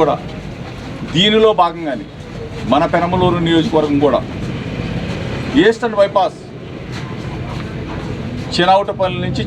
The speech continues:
చిన్న గుండుగోలం వరకు, అంటే ఎన్ఆర్ఐ హాస్పిటల్ వరకు,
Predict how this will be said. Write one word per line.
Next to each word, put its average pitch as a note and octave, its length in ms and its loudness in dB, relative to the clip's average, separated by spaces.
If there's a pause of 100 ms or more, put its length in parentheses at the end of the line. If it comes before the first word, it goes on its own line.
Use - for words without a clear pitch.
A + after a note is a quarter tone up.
చిన్న - 140 2 (1000)
గుండుగోలం C#3+ 480 4
వరకు, G#2 220 -8 (200)
అంటే A#2+ 140 2 (520)
ఎన్ఆర్ఐ B2+ 340 4
హాస్పిటల్ - 440 0
వరకు, - 200 2